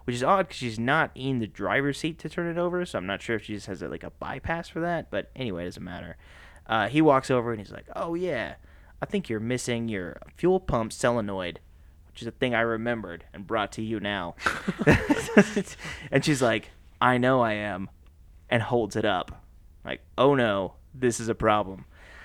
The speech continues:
So then she shows him a picture on her phone and is like, "You're gonna wanna work for me." And he has a face of fear.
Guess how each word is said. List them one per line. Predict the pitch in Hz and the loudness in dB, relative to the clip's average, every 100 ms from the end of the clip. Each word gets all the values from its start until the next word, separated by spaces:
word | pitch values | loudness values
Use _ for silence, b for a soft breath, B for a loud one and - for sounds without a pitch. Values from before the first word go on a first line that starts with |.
| B B | B B
So | - 147 | 4 8
then | 185 185 | 8 6
she | - | 4
shows | 180 180 180 | 2 6 6
him | 156 | 4
a | 123 | 4
picture | - 202 135 | 4 4 2
on | 113 | 2
her | |
phone | 110 160 139 117 117 | 2 4 4 4 0
and | - 113 113 110 110 - | -2 0 0 -2 -6 -6
is | 113 107 | -6 -2
like, | 110 110 - - | 0 0 -2 -10
"You're | 123 180 | -4 0
gonna | 214 | 4
wanna | 196 190 | 4 4
work | 175 254 | 4 2
for | - 110 | -2 -4
me." | 90 87 | -4 -4
And | - 107 | -6 -6
he | 123 139 | -2 -2
has | 120 90 82 - | 0 -2 -4 -10
a | - 85 - | -10 -10 -10
face | - 113 117 123 - | -4 0 0 -4 -6
of | 82 95 101 - | -4 -4 -4 -10
fear. | - - - 101 73 52 | -18 -14 -6 -4 -4 -6